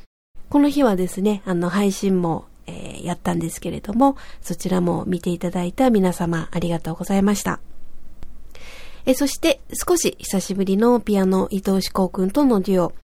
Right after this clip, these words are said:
こちらは、えー、ホームグラウンドであります吉祥寺ストリングスでございました。すごくね、あの、充実した楽しいライブだったんですけれども、まあ、最近のね、あの、志功ちゃんとのデュオライブでのエムシーっていうのは、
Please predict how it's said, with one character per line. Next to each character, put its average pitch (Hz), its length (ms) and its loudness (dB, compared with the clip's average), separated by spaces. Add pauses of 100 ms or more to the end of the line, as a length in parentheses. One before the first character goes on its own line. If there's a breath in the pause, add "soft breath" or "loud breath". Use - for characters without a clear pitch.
(140)
こ 196 100 0
ち 202 140 -2
ら 202 140 4
は、 226 220 4 (300 soft breath)
え 160 160 -6
ー、 165 60 -6
ホ 185 160 2
ー - 20 6
ム 185 140 2
グ 185 80 0
ラ 180 140 2
ウ - 20 0
ン 165 60 -2
ド 160 100 -4
で 160 100 -4
あ 160 60 -4
り 165 100 -4
ま 180 140 0
す 285 240 0 (100)
吉 - 260 -6
祥 180 220 2
寺 277 220 2
ス - 60 -8
ト 180 100 2
リ 180 120 0
ン 160 60 -2
グ 165 80 -6
ス - 160 -6
で 294 80 4
ご 254 140 2
ざ 175 100 -4
い 160 80 -4
ま 165 140 0
し - 80 0
た。 156 160 2 (840 soft breath)
す - 160 0
ご 269 100 6
く 214 120 0
ね、 190 220 4
あ 208 120 2
の、 190 220 4
充 220 160 2
実 208 340 -2
し - 60 -4
た 196 100 0
楽 214 240 4
し 202 160 -2
い 190 40 0
ラ 202 100 2
イ 196 60 2
ブ 190 100 0
だ 190 80 -2
っ 190 60 -2
た 208 180 -2
ん 202 40 2
で 196 100 2
す - 100 -6
け 202 100 -2
れ 202 120 2
ど 214 100 2
も、 254 220 6 (380)
ま 254 80 2
あ、 - 20 2
最 285 240 4
近 254 220 2
の 247 120 6
ね、 240 220 4 (100)
あ 185 120 0
の、 185 240 2
志 - 100 -6
功 202 200 0
ち 190 100 -2
ゃ 175 60 2
ん 170 60 -2
と 175 140 -2
の 175 120 2
デ 185 120 0
ュ 196 80 4
オ 190 60 4
ラ 190 140 4
イ 185 60 2
ブ 175 160 -2
で 175 120 0
の 160 160 0
エ 170 60 -4
ム 175 140 -2
シ 190 180 -4
ー 180 60 -4
っ - 20 -12
て - 120 -8
い - 20 -4
う 165 40 -4
の 165 140 -2
は、 165 160 -2